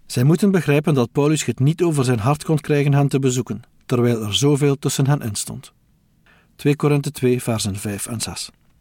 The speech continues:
"Maar als iemand droefheid veroorzaakt heeft, dan heeft hij niet mij bedroefd, maar in zekere zin, opdat ik het hem niet te zwaar maak, u allen. Voor zo iemand is die straf, die door velen is opgelegd, genoeg geweest."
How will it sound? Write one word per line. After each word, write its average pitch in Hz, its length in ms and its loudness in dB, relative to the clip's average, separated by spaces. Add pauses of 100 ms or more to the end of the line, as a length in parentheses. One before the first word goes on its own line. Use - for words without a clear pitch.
(800)
"Maar 139 120 4
als 156 200 2
iemand 165 420 2
droefheid 139 480 0
veroorzaakt 127 600 0
heeft, - 320 -12 (140)
dan 139 160 0
heeft 151 240 2
hij 143 220 0 (440)
niet 139 360 2
mij 131 260 2
bedroefd, - 540 -10 (200)
maar 123 180 0
in 120 120 2
zekere 143 340 2
zin, 135 300 -2 (340)
opdat 131 340 -2
ik 139 120 -2
het - 140 -4
hem 143 140 2
niet 131 280 0
te 120 80 -6
zwaar 151 320 2
maak, 110 240 -6 (260)
u 143 140 0
allen. 117 340 0 (380)
Voor 127 180 0
zo 147 160 2
iemand 160 300 2
is 135 140 2
die 156 140 2
straf, 143 500 -2
die 143 180 -2
door 139 160 0
velen 185 300 2
is 160 100 2
opgelegd, 143 480 -2
genoeg 139 340 0
geweest." - 420 -10